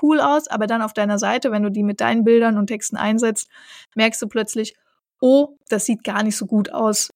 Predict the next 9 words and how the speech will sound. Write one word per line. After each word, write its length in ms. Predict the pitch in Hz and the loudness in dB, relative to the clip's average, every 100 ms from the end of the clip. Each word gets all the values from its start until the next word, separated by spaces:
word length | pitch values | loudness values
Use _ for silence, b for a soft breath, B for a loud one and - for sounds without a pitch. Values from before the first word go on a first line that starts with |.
| - | -2
ähm, 420 | 226 208 202 - _ | 2 4 2 0 _
wie 200 | 208 214 | -4 -2
auf 160 | 233 - | -2 -2
der 140 | 208 | -4
Vorlage." 560 | - 214 208 220 - 226 _ B B B B _ | 0 2 2 0 -8 -14 _ B B B B _
Oder 520 | 240 240 240 240 233 - | 0 2 4 2 2 -2
du 160 | 208 226 | -6 -6
kaufst 680 | - 233 254 - - - - | -2 0 0 -4 -10 -12 -6
oder 340 | 208 196 | -2 0